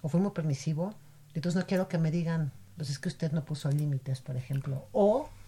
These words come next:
no actuó de la manera en como debió de haber actuado, o, entonces en el o, mejor digo, "En la salita de espera estoy como más a gusto".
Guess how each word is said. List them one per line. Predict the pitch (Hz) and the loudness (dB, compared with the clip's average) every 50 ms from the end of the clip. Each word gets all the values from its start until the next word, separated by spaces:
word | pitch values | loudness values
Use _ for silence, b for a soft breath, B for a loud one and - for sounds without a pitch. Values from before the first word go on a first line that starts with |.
| b b - | b b 0
no | 190 196 190 | 2 2 2
actuó | 190 - 196 | 2 2 2
de | 190 190 190 | 2 2 4
la | 190 175 | 4 4
manera | 170 165 160 175 175 175 170 165 170 | 4 4 4 4 4 4 4 4 4
en | 170 165 | 2 2
como | - - 151 151 147 | 0 -2 -2 0 0
debió | 147 147 139 147 156 | 0 0 0 0 0
de | 156 151 | 0 0
haber | 151 151 147 151 | -2 -2 -2 -4
actuado, | 151 143 - 156 147 147 143 143 143 - | -4 -6 -4 -4 -2 -2 -2 -4 -4 -4
o, | - 180 190 202 226 269 302 - - - - - - - - | -2 -2 0 0 0 -2 -4 -10 -16 -20 -20 -20 -20 -12 -6
entonces | - 160 139 - 170 170 180 - 170 | -4 -4 -2 0 0 0 0 2 4
en | 156 160 | 4 6
el | 156 156 170 - - | 6 4 2 0 0
o, | - 185 202 240 302 320 285 | 0 0 2 2 0 0 -2
mejor | 196 175 - - 175 175 | -4 -2 0 0 2 2
digo, | 180 180 160 165 165 160 - B B B B B B B B B B - - - | 2 2 2 2 0 0 -2 B B B B B B B B B B -12 -8 -4
"En | - 170 | -2 0
la | 165 165 | 0 0
salita | - 170 165 175 170 - 180 | 0 -2 -2 -2 0 0 0
de | 165 | 0
espera | 151 - - 170 175 185 185 | 0 -4 -8 -8 -8 -6 -6
estoy | 156 - - - - | -8 -8 -8 -12 -12
como | - - - - - - 156 143 135 | -10 -10 -10 -10 -10 -10 -8 -6 -4
más | 175 185 175 - | -4 -4 -2 -2
a | 196 | -2
gusto". | 202 208 - - - - | -2 -4 -4 -6 -8 -14